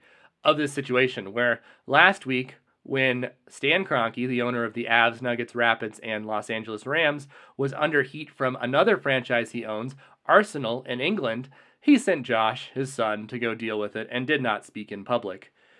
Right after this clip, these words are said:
That could be Greg Fiesel's role going forward. We ha-, we may have heard the last public comments from Dick Monfort, and since it seems like he's always playing both sides of the coin,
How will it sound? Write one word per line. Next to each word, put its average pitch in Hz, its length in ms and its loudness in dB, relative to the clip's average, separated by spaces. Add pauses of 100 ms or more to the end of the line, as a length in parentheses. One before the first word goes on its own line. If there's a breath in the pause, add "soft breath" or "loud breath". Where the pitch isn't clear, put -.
(280 soft breath)
That 151 260 2
could 208 180 2
be 143 340 -2 (240 soft breath)
Greg 151 240 4
Fiesel's 143 400 -4
role 120 400 0
going 127 400 0
forward. 120 360 -2
We 170 160 2
ha-, 185 140 -4 (200)
we 170 220 0
may 180 180 4
have 170 180 2
heard 165 220 0
the 143 80 -2
last 135 520 4 (140)
public 160 340 0
comments 156 460 0
from 147 340 0
Dick 139 180 -2
Monfort, 143 540 -2 (500 loud breath)
and 160 200 0
since 185 260 -2
it 175 140 -4
seems 190 400 -2
like 170 200 4
he's 165 160 -6
always 151 400 4
playing 156 300 -2
both 143 200 0
sides 151 240 2
of 143 60 -6
the 139 100 -2
coin, 165 400 -4